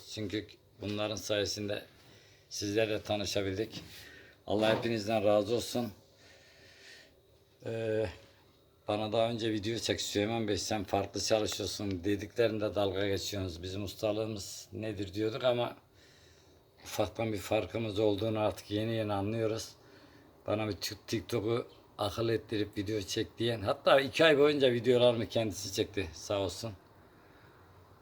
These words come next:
Onun sayesinde bizleri tanıdınız. İyi veya kötü arkadaşlar, ne yapıyorsak. Bu amfimiz star olduğu için bir kanalını basımızı kullandık. Diğer kanal boşta. Bunun da dört kanalını dolduruyoruz midraşlarla.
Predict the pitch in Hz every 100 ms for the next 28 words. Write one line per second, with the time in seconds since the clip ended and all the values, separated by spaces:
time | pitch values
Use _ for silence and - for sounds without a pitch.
0 | - - 107 117 98 113 104 92 107 104
1 | 110 - - 101 95 104 95 104 104 98
2 | 95 101 - 143 147 123 120 123 - 120
3 | - 107 95 107 95 113 101 113 117 -
4 | 120 98 110 - - - - - - -
5 | - - - - - - 135 131 123 131
6 | 120 - - 123 120 117 120 107 107 107
7 | 107 117 117 117 117 120 - 101 110 101
8 | 123 113 110 110 107 98 101 87 120 113
9 | 101 110 110 107 110 101 - 107 117 120
10 | 131 131 131 127 120 107 131 - 123 113
11 | 110 113 101 110 101 107 110 95 87 101
12 | 98 101 95 107 95 104